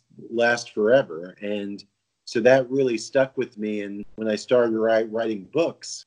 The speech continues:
with that Glenn Burke book back in nineteen ninety-five, I really realized that, you know, it's true. I mean, pe-, people are still buying and reading that first book I wrote with Glenn, Glenn Burke. And now all these years later,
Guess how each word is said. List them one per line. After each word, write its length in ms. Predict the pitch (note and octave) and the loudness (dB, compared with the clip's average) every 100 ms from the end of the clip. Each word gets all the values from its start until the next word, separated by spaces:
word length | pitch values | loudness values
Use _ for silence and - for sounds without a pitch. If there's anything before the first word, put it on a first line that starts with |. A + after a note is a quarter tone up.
| _ | _
with 180 | G#2 G2+ | -6 0
that 200 | G#2+ G2+ | 0 0
Glenn 240 | A2+ A2+ | -2 0
Burke 300 | G#2+ A#2+ B2 | 2 0 0
book 200 | G#2 G2+ - | -4 -4 -2
back 300 | F#2+ G2+ G#2+ | -2 -2 -4
in 280 | F#2+ F#2 | -4 -4
nineteen 360 | F#2+ G#2+ - G#2+ | -4 -4 -4 -6
ninety-five, 1000 | G2 G2 G2 G2+ F2+ - B2 A#2 G2+ F#2 _ _ _ _ _ - | -4 -4 -6 -6 -4 0 2 4 2 -2 _ _ _ _ _ -4
I 40 | |
really 400 | G#2+ A2 C3 A#2+ | -2 6 6 6
realized 800 | A2 A2+ D#3 B2+ G2+ G2+ G2 - | 0 2 2 2 0 -2 -6 -6
that, 380 | G#2+ G#2 G#2 G#2+ _ _ _ _ _ - C3 C#3 | -4 -2 -4 -6 _ _ _ _ _ -18 -14 -4
you 100 | C3 | 0
know, 260 | A2 A2+ - | 0 -2 -4
it's 220 | B2+ - | -6 -6
true. 420 | - E3+ F#3 G#2+ | -8 -4 -2 -2
I 80 | G#2 | -4
mean, 240 | A2+ A2 G#2+ - | -2 -2 -4 -12
pe-, 200 | - A2 | -4 -4
people 380 | A#2+ B2+ B2+ B2 | -2 -4 -2 -2
are 60 | A2+ | -2
still 280 | - A#2+ G2+ | 0 0 2
buying 540 | F#2 F#2+ A2+ B2+ A#2+ | 4 4 2 0 -2
and 160 | F#2+ F#2 | -4 -2
reading 560 | G#2+ A#2 A2+ A2+ A2 _ _ _ _ - | 0 0 -2 -4 -8 _ _ _ _ -6
that 280 | A2 G2+ - _ | -2 0 -2 _
first 380 | A#2 A#2 - - | -4 -4 -8 -2
book 220 | C#3+ - | -2 0
I 60 | G2+ | 0
wrote 300 | F#2+ G#2 G2+ | 0 -2 -4
with 180 | F#2+ _ | -10 _
Glenn, 280 | G#2 A2 G#2+ | -4 -4 -4
Glenn 260 | A2 A2 | -4 -2
Burke. 360 | F#2+ G#2+ D3 - | 0 0 0 -4
And 240 | F#2+ F#2+ - _ _ _ | -8 -10 -14 _ _ _
now 180 | A2 A2 | -2 2
all 220 | A2+ A2+ | 4 2
these 260 | A2+ A2+ A2 | 2 -2 -4
years 280 | G#2+ G#2+ G2 | -6 -6 -4
later, 540 | G2+ A2 B2 A#2+ B2 | -2 -2 -2 -4 -6